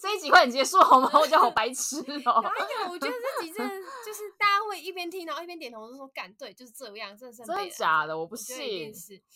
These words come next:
Speaker 2: 麻烦听众，你们如果听这一集觉得非常好听，就给我五颗星。
Speaker 1: <laughs> 非，非常好听。<laughs> 神经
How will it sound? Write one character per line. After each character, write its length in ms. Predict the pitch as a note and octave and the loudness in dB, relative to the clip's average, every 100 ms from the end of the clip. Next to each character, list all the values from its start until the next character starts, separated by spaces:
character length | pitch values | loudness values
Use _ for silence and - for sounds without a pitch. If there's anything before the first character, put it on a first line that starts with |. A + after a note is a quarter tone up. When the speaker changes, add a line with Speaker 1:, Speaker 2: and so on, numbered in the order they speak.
| - _ _ - | -20 _ _ -6
Speaker 2:
麻 140 | C4 | -4
烦 200 | D4 D4+ | -4 -6
听 180 | F4 D4+ | -8 -8
众， 180 | D#4+ B3 | -8 -8
你 80 | |
们 140 | G#3 G#3 | -14 -12
如 80 | C4 | -12
果 80 | |
听 220 | B3+ B3 B3 | -10 -12 -12
这 80 | |
一 40 | A#3+ | -12
集 120 | A3 | -14
觉 120 | G#3 | -18
得 60 | G#3 | -16
非 100 | A3+ | -12
常 140 | G3+ | -12
好 140 | F#3+ - | -14 -20
听， 180 | G3+ | -20
就 100 | G#3 | -20
给 120 | B3+ G3+ | -14 -14
我 100 | F#3 | -14
五 80 | |
颗 240 | F#3+ - F#3 | -18 -20 -20
星。 160 | - | -14
Speaker 1:
<laughs> 80 | - C#4+ D4+ E4+ - | -12 -4 0 0 2
非， 320 | E4+ E4+ F4+ | 0 0 -6
非 180 | D#4+ F4+ | -6 -4
常 160 | A#3 A#3+ | -2 -2
好 120 | F#3+ - - | -4 -12 -16
听。 100 | A#3+ C5+ A#4+ G#4 _ | -16 -14 -14 -16 _
<laughs> 160 | F#3+ F#3 | -20 -20
神 260 | - D3 D3 | -20 -20 -20
经 240 | D3+ | -20